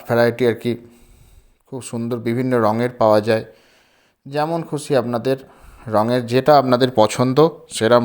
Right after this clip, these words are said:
রঙেরই এখন নার্সারিতে কিনতে পাওয়া যায়। তা প্রথমেই আসি এই ফুলের মাটি। সব থেকে বড় কথা কি, শীতের ফুল গাছ আপনারা যখনই করবেন, তখনই ঝুরঝুরে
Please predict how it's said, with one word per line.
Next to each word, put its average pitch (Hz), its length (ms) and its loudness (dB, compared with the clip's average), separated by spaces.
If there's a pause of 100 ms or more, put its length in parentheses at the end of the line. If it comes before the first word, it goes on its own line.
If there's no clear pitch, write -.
রঙেরই 139 380 2
এখন 135 160 -4 (280)
নার্সারিতে 104 540 -4
কিনতে 98 340 -2
পাওয়া 76 220 -4
যায়। 85 160 -12 (1600)
তা 139 40 -2 (100)
প্রথমেই 190 460 2
আসি 196 200 -2 (640)
এই 147 180 -6
ফুলের 147 340 4
মাটি। 110 280 0 (1500)
সব 165 200 2
থেকে 214 140 6 (100)
বড় 147 200 8
কথা 175 240 4
কি, 208 80 0 (640)
শীতের 196 480 2
ফুল 135 160 -2 (100)
গাছ 156 180 4 (880)
আপনারা 170 320 2 (120)
যখনই 175 380 0
করবেন, 120 300 0 (960)
তখনই 147 440 2 (640)
ঝুরঝুরে 175 440 4